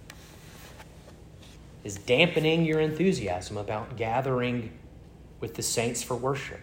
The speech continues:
I know that you aren't going to show up every week like the Bereans, eager and on the edge of your seats.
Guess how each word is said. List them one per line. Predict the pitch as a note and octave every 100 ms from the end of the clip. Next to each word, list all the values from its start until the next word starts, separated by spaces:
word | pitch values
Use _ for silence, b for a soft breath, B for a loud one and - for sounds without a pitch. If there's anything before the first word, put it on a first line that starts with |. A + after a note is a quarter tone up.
| - - - - - - - - - - - - - - - - - - - - - - - -
I | A#2
know | A2+ B2+ D#3 E3+ F#3 F3 - - - - - - -
that | B2+ B2+
you | C3 D#3+
aren't | D3+ D3+
going | C3+ C#3+ C#3
to |
show | C#3 - C3+
up | C3+ C3 B2+
every | C3 C#3 B2
week | A2+ A#2 A2 - - -
like | A2+ B2 C3+ C3+ -
the | B2+
Bereans, | A#2 A2 A2+ A#2 G#2 F#2 F2+ - - - - - - - - - - - -
eager | C#3 D3+ D3+ C#3
and | B2+
on | B2 A#2+
the | B2
edge | A#2+ B2
of | A#2+ A2
your | A2+
seats. | - A2+ G#2+ - -